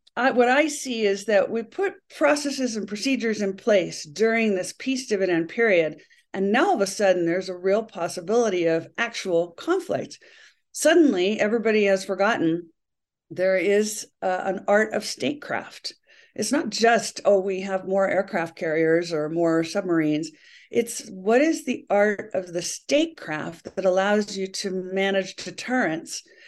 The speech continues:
And deterrence demands dialogue, right? Deterrence is not that you just stand there and say, "I have more nuclear weapons than you." No, it's that you have that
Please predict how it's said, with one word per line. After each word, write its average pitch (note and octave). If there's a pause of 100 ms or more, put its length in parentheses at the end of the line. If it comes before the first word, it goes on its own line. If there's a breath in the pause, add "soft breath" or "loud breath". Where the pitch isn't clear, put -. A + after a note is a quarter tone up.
(160 loud breath)
And F3
deterrence E3+
demands F#3+
dialogue, D3+ (640 soft breath)
right? F3
Deterrence D4
is G3+
not G#3+
that F#3
you F#3
just E3
stand G3
there E3+
and D#3+
say, F3
"I F3+
have F3
more F3
nuclear E3+
weapons D#3+
than D#3
you." D#3+ (120)
No, E3 (560 soft breath)
it's F#3+
that F#3+
you E3+
have B3+
that E3+